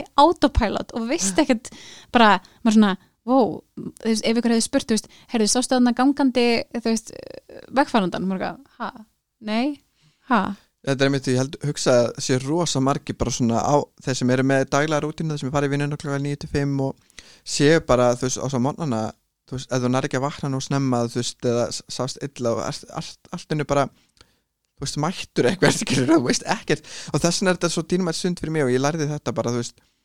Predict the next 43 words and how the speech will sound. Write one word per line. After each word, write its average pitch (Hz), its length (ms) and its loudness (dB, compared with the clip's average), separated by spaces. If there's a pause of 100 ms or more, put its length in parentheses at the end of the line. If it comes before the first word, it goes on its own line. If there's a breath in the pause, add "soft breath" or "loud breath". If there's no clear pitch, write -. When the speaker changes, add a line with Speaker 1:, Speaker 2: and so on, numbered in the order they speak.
(500)
Speaker 2:
bara 131 100 -4
ég 147 480 0
vil 156 400 -2 (640)
ná 160 280 2
að 123 400 -4
gefa 165 320 -2
mér 151 320 -2
tíma 170 400 -4
til - 140 -10
þess 151 100 -8
að 147 140 -10
vakna - 580 -8
og 127 160 -2
vera 160 260 0
bara 139 280 0 (100)
lifandi. 156 640 -4 (260)
Speaker 1:
Já. 220 160 -4
Speaker 2:
Þú 202 320 -10
veist, 147 140 -6 (100)
áður 214 320 4
en 196 80 -2
ég 190 80 -2
þarf 175 160 -2
að 170 80 -4
vera 202 240 -2
til 180 140 -10
staðar 196 340 -4
fyrir 185 160 -6
einhverja 180 240 -8
aðra. - 300 -6 (260 loud breath)
Speaker 1:
Ó, 277 320 6
vá, 277 240 2 (320)
hvað 254 220 -10
þetta 262 240 -6
er - 20 -6
góður 262 320 0
punktur. 240 460 -4 (380)
Að 240 120 -2
vera 240 160 2
til 233 160 -4
staðar 233 640 -2
fyrir 240 400 -2
þig 226 540 -2